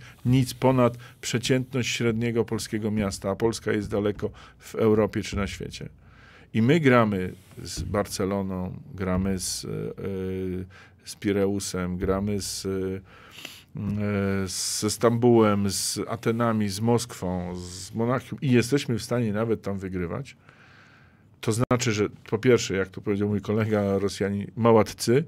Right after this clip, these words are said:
ale z drugiej strony to świadczy tylko o tym, że naprawdę w takiej Warszawie, e,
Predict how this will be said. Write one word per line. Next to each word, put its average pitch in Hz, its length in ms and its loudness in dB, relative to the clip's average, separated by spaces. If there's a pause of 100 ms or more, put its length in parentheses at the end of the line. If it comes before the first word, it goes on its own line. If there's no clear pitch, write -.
(240)
ale 110 240 2
z - 60 -6
drugiej 117 300 2
strony 107 360 -2
to 104 120 -6
świadczy - 420 -2
tylko - 340 -6
o 90 60 -4
tym, 131 260 -4 (640)
że 113 180 0
naprawdę 117 600 2
w - 80 -8
takiej 117 300 2
Warszawie, 92 560 -2
e, - 840 -20